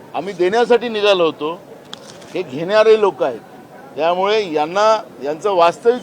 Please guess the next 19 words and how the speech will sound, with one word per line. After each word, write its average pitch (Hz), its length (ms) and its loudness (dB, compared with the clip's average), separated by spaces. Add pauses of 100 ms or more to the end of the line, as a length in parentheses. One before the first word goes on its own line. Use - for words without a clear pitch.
चित्र 202 320 0 (480)
या 170 120 0
सरकारचं 185 580 0
आपल्याला 196 360 0
या 185 100 6
ठिकाणी 185 320 -4
पाहायला 165 340 0
मिळालेलं 180 420 -4
आहे. 214 260 -8 (760)
शेतकऱ्यांच्या 196 580 -2
विद्युत 175 340 -2
बिलामध्ये 185 600 0
सुद्धा 190 540 0 (480)
मोठा 165 300 -2
गोंधळ 190 440 4 (480)
आपल्याला 180 300 0
पाहायला 170 340 2
मिळणार 165 400 -2
आहे. 117 120 -4